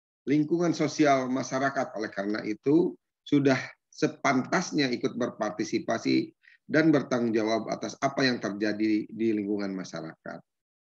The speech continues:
Sedangkan pandangan yang kontra, melihat bahwa perusahaan tidak memiliki keahlian untuk menghususkan dirinya dalam bidang sosial – dan kemasyarakatan. Oleh karena itu, sulit bagi perusahaan untuk ikut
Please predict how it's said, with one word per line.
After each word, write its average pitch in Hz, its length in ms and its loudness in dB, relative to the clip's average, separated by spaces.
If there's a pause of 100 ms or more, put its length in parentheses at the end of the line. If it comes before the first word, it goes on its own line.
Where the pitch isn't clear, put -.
Sedangkan 104 720 -4
pandangan 101 360 -4
yang 90 200 -8
kontra, 101 600 -2 (1000)
melihat 156 560 6 (400)
bahwa 120 560 2
perusahaan - 440 -2
tidak 135 240 4
memiliki 120 680 0
keahlian 120 520 2
untuk 110 280 -6
menghususkan 139 960 2
dirinya 143 400 2
dalam 113 240 0
bidang 120 280 0
sosial – 143 600 2 (420)
dan 110 160 -2
kemasyarakatan. 104 1120 -2
Oleh 101 160 -2
karena 104 240 -2
itu, 110 240 -2
sulit 151 320 4
bagi 113 160 0
perusahaan 113 480 -2
untuk - 240 -6
ikut 131 240 -2